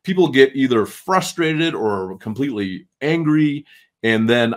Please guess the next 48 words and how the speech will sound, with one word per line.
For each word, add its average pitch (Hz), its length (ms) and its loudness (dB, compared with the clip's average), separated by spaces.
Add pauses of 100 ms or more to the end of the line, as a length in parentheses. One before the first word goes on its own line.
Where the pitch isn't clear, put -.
(120)
I 123 160 2
get 123 140 0
involved. 101 520 0
So 110 480 0
<laughs> - 80 -20
I 117 280 -2
always 123 320 0
say, 113 360 -4 (340)
I 131 120 6
don't 190 160 2
get 147 80 0
involved 131 420 6
when 127 100 2
a 117 40 -2
claim 127 260 0
is 110 120 -4
going 113 260 2
really 110 220 2
well, 104 440 -2 (120)
right? 110 340 0 (300)
People 143 260 0
are 120 200 2
upset 131 420 2
and 120 160 -14
frustrated, 127 580 0
and 113 120 -6
then 117 140 -4
they 117 100 -2
call 120 340 0
me 120 480 -4
to 113 220 -4
come 120 200 -6
in 120 120 -2
and 104 200 -4
really 120 220 2
say, 101 240 -4
"Hey, 113 400 -2 (360)
what 151 220 -2
is 226 160 -4
fair 98 640 -6 (320)
and 117 120 -4
what 131 100 2
is 113 80 -2
actually 110 360 -6
owed 104 320 -2
to 98 460 -6 (120)
the 98 200 -6
insured?" 69 380 -16